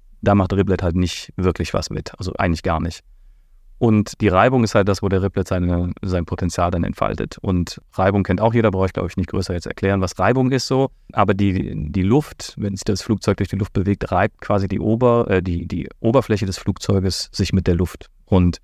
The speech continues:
jetzt wird's ein bisschen technischer. Wie gesagt, ich bin kein Aerodynamiker. Falls ich jetzt irgendwas Quatsch erzähle und jemand sagt, „Das stimmt doch gar nicht“, seht's mir nach. Aber vereinfacht ist es so, dass, äh, eine Strömung über eine Oberfläche von einem Flugzeug oder von was auch immer, eine Oberfläche, zunächst lamin-, laminar beginnt und irgendwann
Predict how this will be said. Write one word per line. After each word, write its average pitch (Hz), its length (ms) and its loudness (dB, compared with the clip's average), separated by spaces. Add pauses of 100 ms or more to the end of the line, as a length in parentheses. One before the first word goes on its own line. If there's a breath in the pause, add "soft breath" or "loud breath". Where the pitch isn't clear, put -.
(140)
jetzt - 180 -4
wird's - 160 -4
ein 92 140 -2
bisschen 120 320 2
technischer. 113 400 2
Wie 101 80 2
gesagt, 98 200 2
ich 95 100 -2
bin 107 100 0
kein 104 160 4
Aerodynamiker. 110 720 4
Falls 98 240 0
ich - 60 -8
jetzt 101 160 -2
irgendwas 98 400 -2
Quatsch 139 240 2
erzähle 110 460 2
und 98 140 2
jemand 101 220 0
sagt, 95 160 -2
„Das 90 60 -4
stimmt 143 180 0
doch 113 80 2
gar 101 220 2
nicht“, 95 200 0
seht's 101 220 0
mir 92 80 0
nach. 113 240 4 (380)
Aber 104 360 4
vereinfacht 123 580 0
ist 110 120 -4
es 104 100 -2
so, 104 160 0
dass, 98 240 -2
äh, 101 140 -8
eine 98 180 -2
Strömung 117 480 2
über 101 120 2
eine 95 100 2
Oberfläche 107 480 0
von 98 120 -2
einem 92 220 -2 (220)
Flugzeug 113 380 0
oder 98 100 2
von 95 140 -2
was 98 140 -2
auch - 100 -8
immer, 104 180 2
eine 95 160 2
Oberfläche, 95 560 -2 (180)
zunächst 95 380 2
lamin-, 95 240 0
laminar 87 400 2
beginnt 123 400 2
und 101 160 0
irgendwann 104 680 2